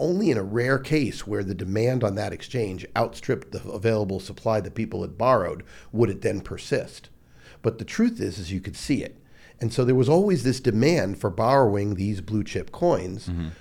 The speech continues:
Speaker 1: uh, in order to be able to do this arbitrage. Then Fireblocks came along and convinced all the exchanges to allow zero confirmation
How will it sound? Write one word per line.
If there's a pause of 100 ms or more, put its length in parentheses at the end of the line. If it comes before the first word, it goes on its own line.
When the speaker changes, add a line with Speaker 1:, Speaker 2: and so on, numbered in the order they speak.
(140)
Speaker 1:
uh,
in
order
to
be
able
to
do
this
arbitrage. (480)
Then
Fireblocks
came
along
and
convinced
all
the
exchanges
to
allow
zero
confirmation